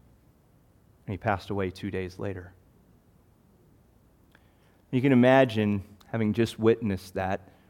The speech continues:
anticipating the visit from your wife. Charred from the midsection of his body up,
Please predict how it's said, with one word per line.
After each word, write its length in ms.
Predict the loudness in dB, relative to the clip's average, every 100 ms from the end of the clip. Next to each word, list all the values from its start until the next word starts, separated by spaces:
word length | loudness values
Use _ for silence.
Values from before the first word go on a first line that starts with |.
| _ _ _ _ _ _ _ _
anticipating 840 | -2 0 0 -2 0 2 2 0 -4 -10 -10
the 120 | -2
visit 320 | 0 0 -2
from 160 | -6 -2
your 180 | 0 0
wife. 540 | -4 -12 -20 -20 -20 _ _ _ _ _ _ _ _ _ _ _ _ _
Charred 420 | 2 6 6 4
from 360 | 0 2 2 0
the 120 | 0
midsection 800 | 2 4 2 0 -2 -2 -4 -4
of 100 | -4
his 140 | -8
body 460 | -2 2 2 0 -2
up, 420 | 0 0 -2